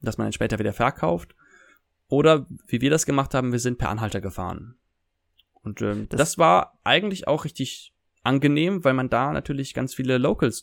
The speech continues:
Speaker 1: getroffen hatte, also Menschen, die vor Ort leben, und die haben einem dann natürlich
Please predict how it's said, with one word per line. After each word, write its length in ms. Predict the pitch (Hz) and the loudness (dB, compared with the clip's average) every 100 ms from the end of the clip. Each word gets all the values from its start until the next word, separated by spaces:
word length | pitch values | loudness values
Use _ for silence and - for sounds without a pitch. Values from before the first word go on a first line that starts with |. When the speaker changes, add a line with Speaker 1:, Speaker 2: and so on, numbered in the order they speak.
| - | -8
Speaker 1:
getroffen 380 | 113 - - 104 | -8 -6 -6 -4
hatte, 140 | 101 | -4
also 180 | 98 107 | -4 0
Menschen, 260 | 113 131 123 | 0 0 -2
die 80 | 120 | 2
vor 120 | - | 4
Ort 180 | 139 - | 4 4
leben, 280 | 147 147 - _ _ _ - | 2 0 -6 _ _ _ -12
und 160 | 110 | -4
die 80 | 117 | 0
haben 160 | 117 110 | 2 2
einem 140 | 117 | 2
dann 100 | 117 | 0
natürlich 340 | 110 117 - | -2 -6 -8